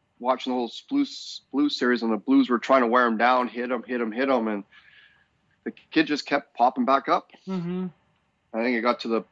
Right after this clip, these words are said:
Speaker 1: it just frustrated the Blues, and like, "Well, we can't hit 'em, you know, they're not backing down."
Speaker 2: Right.
Speaker 1: 'Cause they're a big team.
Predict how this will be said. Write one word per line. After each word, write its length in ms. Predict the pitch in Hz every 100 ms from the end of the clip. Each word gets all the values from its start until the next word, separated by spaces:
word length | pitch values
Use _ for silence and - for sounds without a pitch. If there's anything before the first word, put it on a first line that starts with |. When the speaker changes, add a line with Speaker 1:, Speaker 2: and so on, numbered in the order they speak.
| -
Speaker 1:
it 80 | - -
just 160 | -
frustrated 380 | - - 185 143
the 60 | 107
Blues, 260 | 117 107
and 100 | 107
like, 140 | 107 123
"Well, 140 | 120
we 80 | 113
can't 220 | 139 120
hit 140 | 127 120
'em, 140 | 127
you 80 | 117
know, 120 | 113
they're 80 | 123
not 160 | 123 110
backing 340 | 113 110 101
down." 420 | 127 143 117 156 _ _ _ 139
Speaker 2:
Right. 180 | 160 143
Speaker 1:
'Cause 80 | 147
they're 120 | 127
a 60 |
big 260 | 104 117 -
team. 400 | 175 143 123